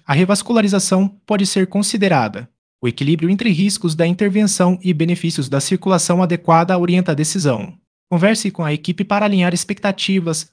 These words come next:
tempo de recuperação e plano de reabilitação. Para orientações de cuidado diário, veja os cuidados com o pé diabético. Sinais clínicos do pé isquêmico. Os sinais aparecem quando a circulação falha.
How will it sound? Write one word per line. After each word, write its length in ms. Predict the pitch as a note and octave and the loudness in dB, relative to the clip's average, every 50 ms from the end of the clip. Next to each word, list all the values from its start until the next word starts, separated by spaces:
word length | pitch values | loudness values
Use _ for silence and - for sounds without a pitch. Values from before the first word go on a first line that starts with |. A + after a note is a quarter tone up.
| _ - | _ -4
tempo 220 | E3 E3+ E3+ F#3 | -2 -2 -2 0
de 100 | C#3+ C#3+ | -2 0
recuperação 760 | C#3 F3 F#3 - F#3+ - A3 G#3+ G3+ - - F#3 F3+ F#3 F#3 - | -2 -2 -2 -2 -4 -2 -2 -2 -2 -2 -2 0 0 -2 -2 -2
e 80 | F#3 F3+ | -4 -4
plano 340 | - - D3+ C#3 C3+ C3+ | -2 -2 -2 0 0 -2
de 120 | B2+ C3+ C3 | -4 -4 -2
reabilitação. 920 | B2 E3 G3+ G#3+ F#3 G#3+ G#3+ G#3 G#3+ G3 F3 - - C3 G#2+ G2+ - - _ _ _ _ _ - | 0 0 0 2 0 0 -2 0 0 -2 -2 -2 -4 -6 -6 -8 -12 -18 _ _ _ _ _ -4
Para 180 | - C3+ C#3+ | -2 0 2
orientações 600 | D3+ E3+ F3 E3+ D#3+ - E3+ D#3+ - - D3 D3+ D3 | 2 0 0 0 -2 -2 -4 -4 -2 -2 -2 -2 0
de 100 | D3+ D3+ | -2 -4
cuidado 480 | D3+ - G3 F#3+ D3 D3 C#3 C3 C3+ | -4 -2 -4 0 2 2 2 2 0
diário, 500 | C3 C#3 D3+ D3+ C#3 C#3 C3+ C3 B2+ C3 C#3 _ _ _ _ | -2 0 0 2 4 2 2 0 -2 -6 -8 _ _ _ _
veja 240 | C3 C3+ C3+ C3+ D3+ | -2 -2 0 0 0
os 100 | D3+ - | -2 -4
cuidados 520 | - - G#3 E3 D#3 D3 D3+ D3 D#3 - | -4 -4 -2 0 2 0 2 0 -2 -4
com 140 | - F#3+ F#3+ | -2 -4 -4
o 20 | |
pé 160 | F#3 - F#3 | 0 0 0
diabético. 760 | F3 E3+ F#3+ F3+ C#3+ C3 B2+ A#2 - - - - - - - _ _ _ _ - | 0 2 0 0 2 0 -2 -2 -4 -8 -12 -12 -18 -20 -20 _ _ _ _ -8
Sinais 360 | - - D3+ C#3+ D#3 F#3+ - - | -2 0 2 2 2 2 0 0
clínicos 440 | - D#3 D3+ D3 C#3+ - D3 C3+ | 0 0 0 0 0 -2 -2 -4
do 120 | B2 C3+ C3 | -2 -4 -4
pé 180 | - F3 F#3+ | 0 0 0
isquêmico. 480 | G#3 G#3 G3+ - - G#3 G3+ G3+ G3+ G3+ | 0 0 -2 0 0 2 0 2 2 0
Os 80 | F#3 - | 0 0
sinais 460 | - G#3 G3 D#3+ C#3+ D3 E3 D#3+ F#3+ | 0 2 2 2 4 2 2 2 0
aparecem 480 | F#3 - E3+ E3 E3+ F3 F3 - G3 | 2 2 2 2 2 0 0 0 -2
quando 260 | F#3+ - D#3 D3 D3 E3 | 0 0 0 0 2 0
a 60 | E3 | 0
circulação 640 | - - F#3 F3 - F3+ F3 D#3+ - - F3+ F3 D#3+ | 2 0 0 0 2 2 2 2 2 0 0 0 0
falha. 480 | - D#3 C3 A2+ G#2 G#2+ G2 G#2 - | 0 0 0 0 0 -4 -6 -10 -12